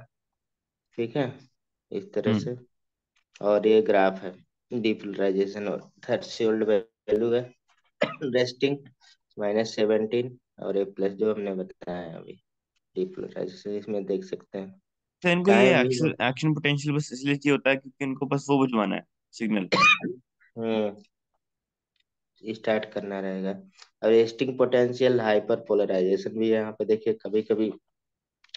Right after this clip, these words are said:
Speaker 1: एक graph नीचे कर दिए तो हाइपरपोलराइजेशन की बात कर रहे हैं।
Speaker 2: तो, तो
Speaker 1: आगे यहाँ पे
Speaker 2: रिपोलराइजेशन होता ही क्यों है?
Speaker 1: हम्म,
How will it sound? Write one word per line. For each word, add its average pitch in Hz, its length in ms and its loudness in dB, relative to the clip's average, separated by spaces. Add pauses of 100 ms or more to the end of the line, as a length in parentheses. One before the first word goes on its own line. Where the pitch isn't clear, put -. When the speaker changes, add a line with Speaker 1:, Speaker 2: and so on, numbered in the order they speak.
(100)
Speaker 1:
एक 110 100 -2
graph 113 300 2
नीचे 117 360 2
कर 120 200 2
दिए 120 240 4
तो 120 120 -6
हाइपरपोलराइजेशन 101 1160 -2
की 101 120 -10
बात 98 300 -6
कर 95 100 -10
रहे 135 180 -16
हैं। 196 100 -14 (2500)
Speaker 2:
तो, 127 80 -2
तो - 0 -
Speaker 1:
आगे 147 140 2
यहाँ 160 40 4
पे 151 120 6
Speaker 2:
रिपोलराइजेशन 160 600 4
होता 143 240 -2
ही 156 100 0
क्यों 120 220 -2
है? 87 40 -8 (960)
Speaker 1:
हम्म, 165 280 -2